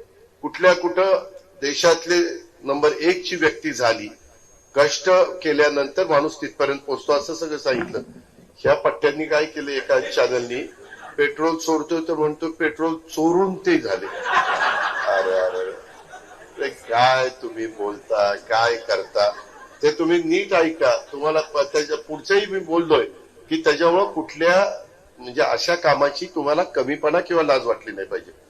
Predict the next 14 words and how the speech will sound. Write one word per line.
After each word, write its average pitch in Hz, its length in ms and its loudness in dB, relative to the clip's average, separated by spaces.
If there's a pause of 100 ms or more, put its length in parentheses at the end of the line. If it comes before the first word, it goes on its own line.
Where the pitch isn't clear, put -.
(320)
मित्रांनो, 160 380 4
मी 170 100 2
तुमच्याशी 170 800 -2
बोलतोय, 160 420 6 (500)
आता 127 200 6
माझ्या 151 260 6
बारामतीतले 156 760 4
काही 160 260 0
लोक 151 200 -2
इथं 160 280 -2
नाहीत 160 160 -2 (100)
किंवा 151 300 0 (520)
त्या 160 80 6
परिसरातले. 156 800 0